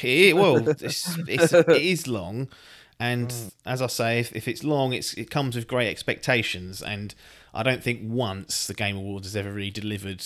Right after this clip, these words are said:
Speaker 1: on the length versus
Speaker 2: Mm.
Speaker 1: value of time.
Speaker 2: No.
Speaker 1: Um, if it was twenty minutes and it had nothing to show, but all right,
Speaker 2: Oh.
Speaker 1: that's fine.
Speaker 2: <laughs> Yeah,
Speaker 1: That
Speaker 2: that's
Speaker 1: wasn't the
Speaker 2: it.
Speaker 1: case here. Um, we're gonna pluck out some bits that we found interesting, not go blow by blow through it by any means. We're gonna miss a hell of a
Speaker 2: Oh.
Speaker 1: lot of stuff because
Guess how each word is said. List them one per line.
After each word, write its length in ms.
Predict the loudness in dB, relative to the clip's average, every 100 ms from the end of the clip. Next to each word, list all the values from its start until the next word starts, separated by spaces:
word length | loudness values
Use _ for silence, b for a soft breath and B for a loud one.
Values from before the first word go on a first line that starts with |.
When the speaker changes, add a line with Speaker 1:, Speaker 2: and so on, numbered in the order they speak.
| -10
Speaker 1:
on 120 | -10
the 60 | -6
length 360 | -6 -6 -10
versus 520 | -8 -6 -6 -6 -8
Speaker 2:
Mm. 60 | -10
Speaker 1:
value 380 | -6 -6 -6 -12
of 80 | -12
time. 440 | -10 -8 -10 -12 b
Speaker 2:
No. 160 | -12 -10
Speaker 1:
Um, 680 | -8 -8 -8 -8 -8 -8 -8 -4
if 100 | 0
it 40 |
was 140 | 0
twenty 240 | 2 2 4
minutes 380 | 4 2 -2 -4
and 100 | -6
it 180 | -8 -8
had 140 | -6
nothing 200 | -6 -8
to 80 | -6
show, 200 | -4 -4
but 120 | -2
all 160 | 0 2
right, 280 | 2 -2 -2 -2
Speaker 2:
Oh. 180 | -4 -6 -14
Speaker 1:
that's 140 | -14
fine. 420 | -8 -6 -6 -10 -14 b
Speaker 2:
<laughs> 160 | -10
Yeah, 340 | -2 4 6 6
Speaker 1:
That 0 | 4
Speaker 2:
that's 100 | 0
Speaker 1:
wasn't 200 | -2 -4
the 80 |
Speaker 2:
it. 40 | -4
Speaker 1:
case 360 | -2 -2 -4
here. 340 | -8 -10 -8 -10 -12 -8
Um, 460 | -4 -2 -4 -6 -10 _
we're 80 | -2
gonna 140 | -2
pluck 340 | 2 0 2 0
out 160 | 0
some 260 | 0 0 0
bits 220 | -4 -6
that 100 | -6
we 120 | -6
found 300 | -6 -6 -6
interesting, 500 | -8 -8 -8 -8 -8
not 140 | -8 -6
go 160 | -8
blow 260 | -6 -6 -6
by 140 | -8
blow 260 | -10 -8 -10
through 200 | -10 -14
it 80 | -12
by 100 | -14 -6
any 200 | -2 -2
means. 260 | -4 -8 -10
We're 40 |
gonna 120 | -12 -12
miss 140 | -12
a 40 |
hell 260 | -14 -8 -8
of 80 | 0
a 40 |
Speaker 2:
Oh. 40 | 0
Speaker 1:
lot 80 |
of 60 | 0
stuff 240 | -6 -10
because 320 | -6 -6 -6